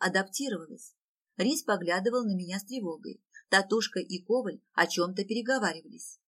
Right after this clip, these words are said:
Нина с Невестом шли, как на войну, готовые драться за свою пару. Остальные замыкали плотную процессию. Мы пересекли поселок по диагонали, вышли к воротам и увидели Дарли.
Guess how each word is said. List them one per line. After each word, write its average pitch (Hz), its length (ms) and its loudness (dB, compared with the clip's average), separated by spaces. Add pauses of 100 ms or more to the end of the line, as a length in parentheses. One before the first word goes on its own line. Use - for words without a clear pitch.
(220)
Нина 196 340 2
с - 120 -6
Невестом 240 460 0
шли, 220 340 -4
как 180 240 -4
на 165 100 -4
войну, 156 400 -6 (280)
готовые 180 540 4
драться 185 540 0
за 165 140 -6
свою 156 320 -4
пару. 135 320 -4 (540)
Остальные 202 600 4
замыкали 208 580 0
плотную 180 480 -6
процессию. - 680 -10 (480)
Мы 269 180 8
пересекли 240 540 0
поселок 214 680 -2
по 185 180 0
диагонали, 196 800 -2 (200)
вышли 226 340 4
к 220 80 -6
воротам 214 640 -2
и 247 320 -4 (360)
увидели 185 500 2
Дарли. 202 480 0